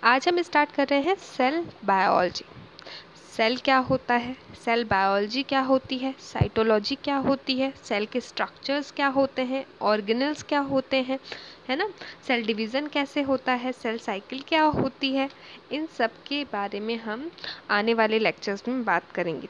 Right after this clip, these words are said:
तो start करते हैं हम simply cell biology से। तो हम लोग दो topic सुनते हैं, दो टर्म सुनते हैं basically। एक को हम बोलते हैं साइटोलॉजी और एक को हम बोलते हैं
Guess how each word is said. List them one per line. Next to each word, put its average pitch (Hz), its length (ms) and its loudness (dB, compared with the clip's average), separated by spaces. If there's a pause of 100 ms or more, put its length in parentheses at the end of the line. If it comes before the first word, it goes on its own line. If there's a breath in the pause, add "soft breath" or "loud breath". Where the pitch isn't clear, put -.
तो - 80 -6
start 233 420 -2
करते 254 340 -2
हैं 247 140 -8
हम 302 160 -2
simply 262 600 -4
cell 220 320 -2
biology 180 540 -2
से। - 140 -16
तो - 260 -10
हम 302 180 -2
लोग - 140 -2
दो 254 260 0
topic - 380 -6
सुनते 208 320 -8
हैं, 247 240 -6
दो 262 140 -2
टर्म 247 340 -4
सुनते 220 360 -6
हैं 208 160 -2
basically। 214 520 -6 (680 loud breath)
एक 269 200 2
को 320 100 0
हम 302 260 -2
बोलते 233 320 0
हैं 294 180 0 (1600 loud breath)
साइटोलॉजी 277 680 2 (1500 loud breath)
और 262 160 4
एक 233 280 0 (100)
को 285 80 4
हम 269 260 2
बोलते 233 340 4
हैं 277 220 0